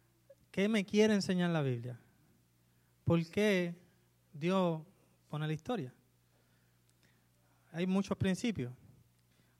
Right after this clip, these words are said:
Vemos a, en Samuel veintiocho dieciocho, Dios dice que Él está airado con Amalek, que, su ir-, que ardía su ira. Dios estaba en guerra contra Amalek.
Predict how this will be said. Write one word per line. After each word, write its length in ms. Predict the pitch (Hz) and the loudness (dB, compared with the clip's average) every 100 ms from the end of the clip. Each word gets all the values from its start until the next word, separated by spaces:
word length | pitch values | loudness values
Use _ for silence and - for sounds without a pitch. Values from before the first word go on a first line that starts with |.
| - | -10
Vemos 260 | 156 180 175 | -6 -4 -2
a, 400 | 190 190 185 175 | -2 -2 -2 -4
en 140 | 165 170 | -4 -2
Samuel 360 | 170 160 190 | -2 0 0
veintiocho 420 | 196 202 196 190 196 | 0 0 0 0 0
dieciocho, 680 | 196 185 190 208 - 233 - _ _ | 0 -2 -2 -4 -4 -10 -10 _ _
Dios 240 | - 165 156 | -4 -4 0
dice 400 | 185 208 254 254 _ _ _ _ _ _ _ | 0 0 -4 -8 _ _ _ _ _ _ _
que 80 | 170 | -2
Él 80 | 185 | -2
está 320 | 190 220 208 | -2 0 2
airado 680 | 208 180 175 220 233 143 127 - | 2 2 2 2 2 -2 -6 -14
con 180 | 156 | -10
Amalek, 360 | 139 139 120 117 _ _ _ _ _ _ _ | -8 -8 -8 -12 _ _ _ _ _ _ _
que, 100 | 180 | -8
su 240 | - 180 | 0 2
ir-, 240 | 190 233 | 2 0
que 140 | - 190 | -4 -2
ardía 520 | 175 147 185 254 233 | -2 -2 2 2 2
su 220 | - 160 | -2 -4
ira. 240 | 139 127 - _ _ _ _ _ _ _ _ _ _ _ _ _ _ 151 | -4 -6 -14 _ _ _ _ _ _ _ _ _ _ _ _ _ _ -6
Dios 180 | 165 | -2
estaba 340 | 214 214 220 233 | -2 0 2 2
en 200 | 208 175 | 2 2
guerra 400 | 208 277 254 208 | 4 4 4 0
contra 320 | 180 165 175 | 0 0 0
Amalek. 380 | 160 143 135 | 0 -2 -4